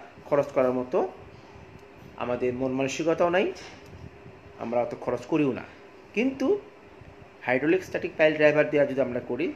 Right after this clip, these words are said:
প্রত্যেকটা pile drive করার সঙ্গে সঙ্গে তার capacity আমি জানতে পারছি। আমি, তোমরা যারা এখন নিউ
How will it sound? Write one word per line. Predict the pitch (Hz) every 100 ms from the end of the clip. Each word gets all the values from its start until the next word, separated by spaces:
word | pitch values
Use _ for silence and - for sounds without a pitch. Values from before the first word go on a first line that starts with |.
| - - - -
প্রত্যেকটা | 185 190 262 -
pile | 165 160 135
drive | 147 151
করার | 147 139
সঙ্গে | - 139 175
সঙ্গে | 180 185
তার | 202 139
capacity | 131 123 127 120 131
আমি | 123 175 370 - - - - -
জানতে | 269 269
পারছি। | 165 - - - - - - - - - - - - - -
আমি, | 139 180 226 - - - - - - - - - - - -
তোমরা | 165 160 170
যারা | 160 160 160 - - -
এখন | - 147 143
নিউ | 165 220 165